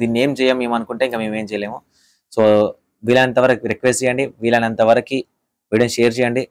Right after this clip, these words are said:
వీలైనంత వరకు మోటివేట్ చేయడానికి ట్రై చేయండి. అలా అయితేనే మనం స్టేట్లలో రౌండ్ త్రీ వేకెన్సీని క్రియేట్ చేసుకోగలుగుతాం.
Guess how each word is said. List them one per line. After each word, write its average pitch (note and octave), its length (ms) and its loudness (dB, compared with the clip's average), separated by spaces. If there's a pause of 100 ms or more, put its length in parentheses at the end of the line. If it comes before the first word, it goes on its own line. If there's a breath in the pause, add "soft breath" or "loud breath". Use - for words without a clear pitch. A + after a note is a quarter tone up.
వీలైనంత B2 380 2
వరకు A#2+ 180 0 (100)
మోటివేట్ A#2 260 2
చేయడానికి A2+ 240 0
ట్రై G#2+ 140 2
చేయండి. A2+ 200 -4 (420)
అలా C3 260 6
అయితేనే D3+ 360 2 (100)
మనం C#3 200 -2
స్టేట్లలో C3+ 460 2 (100)
రౌండ్ B2 320 2
త్రీ C3+ 120 2 (120)
వేకెన్సీని A#2 520 -2 (1000)
క్రియేట్ C3 280 2
చేసుకోగలుగుతాం. G2 580 -4